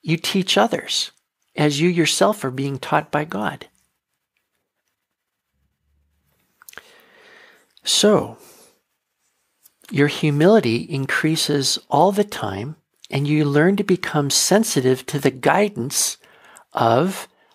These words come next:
the Holy Spirit, because that's how it has to be. We need to be saved. We know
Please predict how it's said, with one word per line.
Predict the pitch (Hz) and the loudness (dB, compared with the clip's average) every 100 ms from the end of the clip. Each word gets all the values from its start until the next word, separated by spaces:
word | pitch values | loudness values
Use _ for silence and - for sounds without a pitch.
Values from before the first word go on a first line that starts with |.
| _ | _
the | 135 | -2
Holy | - 120 156 | 0 0 0
Spirit, | - - 247 - - - _ _ _ _ _ _ _ _ _ _ _ - | -4 -4 -4 -4 -4 -20 _ _ _ _ _ _ _ _ _ _ _ -6
because | 147 160 139 | 0 0 2
that's | 147 170 139 | 2 2 -2
how | 165 | -2
it | 175 | -2
has | - 190 226 - | -2 -2 -2 -2
to | - | -8
be. | - 185 175 _ _ _ _ _ _ _ _ _ _ _ _ _ _ _ _ _ _ _ _ - | -10 -16 -18 _ _ _ _ _ _ _ _ _ _ _ _ _ _ _ _ _ _ _ _ -6
We | 151 156 | -2 0
need | 151 156 196 226 196 123 127 - _ | 0 2 4 4 4 2 -4 -14 _
to | - 147 | -8 -4
be | 160 | -2
saved. | 156 - 196 190 - - - - _ _ | -2 -4 -2 -4 -6 -14 -16 -20 _ _
We | 165 185 | 2 4
know | 180 170 196 247 175 - _ | 4 2 2 2 0 -2 _